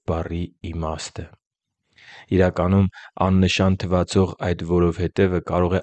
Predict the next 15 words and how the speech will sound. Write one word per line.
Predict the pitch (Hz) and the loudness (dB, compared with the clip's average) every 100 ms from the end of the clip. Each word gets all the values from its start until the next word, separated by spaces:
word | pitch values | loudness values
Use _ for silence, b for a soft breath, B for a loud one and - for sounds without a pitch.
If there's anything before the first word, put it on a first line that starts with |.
| - | -2
արմատական | 90 85 85 - 82 - 98 101 | -4 -2 -2 -2 -4 -2 -2 -2
կերպով | 90 95 - 110 - | -2 -4 -6 -8 -6
փոխել | - 90 104 95 | -6 -2 -2 -2
քո | - 87 | -4 -8
կյանքի | - 82 82 - 85 | -6 -6 -6 -6 -4
ընթացքը։ | 80 92 85 - - 85 85 _ _ _ _ B B | -4 -4 -8 -8 -12 -14 -14 _ _ _ _ B B
Աստծո | 87 90 - 107 | -8 -8 -2 0
համար | 92 92 85 - | 2 2 0 -2
թանկ | - 113 104 101 | -2 2 2 2
ու | 98 | -2
սիրելի | - 98 90 87 | 0 2 2 2
զավակ, | 85 85 85 82 - B B | 0 -2 -2 -6 -10 B B
դու | - | -2
կարող | 90 95 101 | 2 6 6
ես | 95 | 6